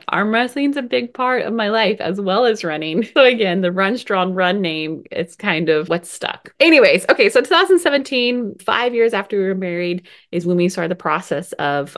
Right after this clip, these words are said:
I V F. And so as you can imagine, that put a toll on my body with the medicine and then also just the stress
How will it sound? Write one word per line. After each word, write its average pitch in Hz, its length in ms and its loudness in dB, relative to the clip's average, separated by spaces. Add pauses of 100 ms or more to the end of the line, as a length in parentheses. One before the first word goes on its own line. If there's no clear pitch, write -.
I 151 220 -2
V 147 180 -4
F. - 320 -4
And 170 560 2
so 175 340 2
as 170 240 0
you 175 80 -4
can 185 120 -10
imagine, 269 560 0
that 233 240 -6
put 202 360 0
a 180 140 0
toll 202 380 0
on 196 200 -4
my 269 220 -4
body 208 540 -2
with 175 500 2
the 165 320 -4
medicine 202 1000 0
and 170 260 -4
then 165 140 -2
also 160 420 -8
just 156 300 -8
the 175 100 -10
stress 233 580 -4